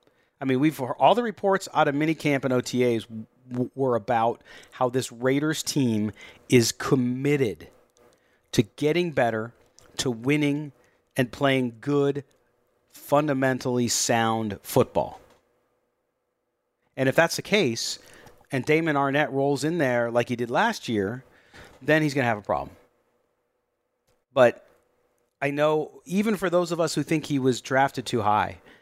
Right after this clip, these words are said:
I still want the kid to do well. If the, if he does well and he pans out, that's much better for the Raiders.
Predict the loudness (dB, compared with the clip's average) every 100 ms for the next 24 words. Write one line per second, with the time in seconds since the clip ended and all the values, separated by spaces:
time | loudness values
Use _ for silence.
0 | _ _ -4 -2 0 0 0 -2 -2 -2
1 | -2 -2 0 0 -2 -6 -2 -2 0 -4
2 | 0 4 2 2 -2 0 0 0 -4 -12
3 | -20 -14 -2 0 0 0 0 0 0 0
4 | 0 0 -2 0 -4 0 0 0 -2 -4
5 | -2 -4 -6 -12